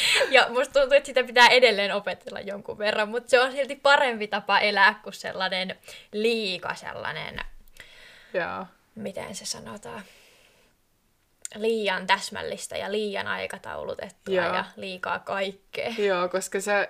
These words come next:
Speaker 2: sen on kyllä huomannut, että vaikka kuinka sä teet kiireesti ja nopeasti kaikki asioita, niin ei ne tuu,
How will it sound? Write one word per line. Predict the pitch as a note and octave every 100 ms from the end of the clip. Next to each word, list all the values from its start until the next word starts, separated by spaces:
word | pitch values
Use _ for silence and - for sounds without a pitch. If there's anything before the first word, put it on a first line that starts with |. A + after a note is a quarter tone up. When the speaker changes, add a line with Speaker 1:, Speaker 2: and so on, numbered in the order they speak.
| -
Speaker 2:
sen | - G3 F#3+
on | F3+
kyllä | F3+ F3
huomannut, | F3+ F3+ E3 E3+ E3 E3 E3
että | - -
vaikka | F3 -
kuinka | F3+ - B3 A3+ F3+
sä | E3+ E3+
teet | E3+ F3 E3+
kiireesti | - F3+ E3 D#3 F3 E3+
ja |
nopeasti | E3+ F3 F3 F3+ F3+
kaikki | - F3 - -
asioita, | F#3+ G3 F#3+ G3 G#3 - - - - _
niin | G#3
ei | B3 B3+
ne | C4
tuu, | C4+ A#3+ G#3